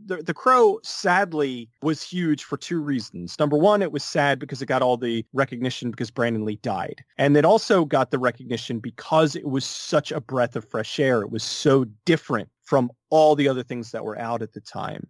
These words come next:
So I think that, uh, those were the, the things that really made it blow up. And then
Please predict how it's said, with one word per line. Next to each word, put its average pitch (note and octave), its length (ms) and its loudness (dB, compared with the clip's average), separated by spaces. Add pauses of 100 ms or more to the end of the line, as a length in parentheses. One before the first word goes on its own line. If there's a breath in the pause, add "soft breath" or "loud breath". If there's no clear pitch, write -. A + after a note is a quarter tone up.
So C3 420 4
I B2+ 160 -2
think D#3+ 280 -2
that, C3+ 260 2 (120)
uh, A#2 280 2
those C3+ 400 4
were C3 100 2
the, A#2+ 220 -4
the A#2 160 -2
things A#2 260 -2
that A2 140 -2 (120)
really C3+ 320 4
made A#2+ 220 2
it G#2 80 -6
blow G#2+ 240 2
up. A2+ 260 4 (160)
And B2 360 2
then A#2 440 2